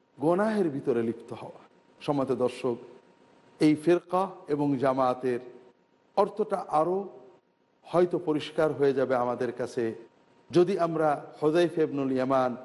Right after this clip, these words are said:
রাদিয়াল্লাহু তাআলা আনহুর বর্ণিত বুখারী, মুসলিম এবং অন্যান্য গ্রন্থে সংকলিত হাদিসটা একটু পর্যালোচনা করি। হুযায়ফা ইবনুল ইয়ামান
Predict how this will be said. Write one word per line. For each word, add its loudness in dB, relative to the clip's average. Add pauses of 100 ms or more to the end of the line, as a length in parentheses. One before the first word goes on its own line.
(100)
রাদিয়াল্লাহু 2
তাআলা 0
আনহুর -2
বর্ণিত 0 (360)
বুখারী, 2
মুসলিম -4
এবং -4
অন্যান্য 0
গ্রন্থে 0
সংকলিত -2 (260)
হাদিসটা -4
একটু -8
পর্যালোচনা -10
করি। -20 (600)
হুযায়ফা 2 (420)
ইবনুল 0
ইয়ামান 2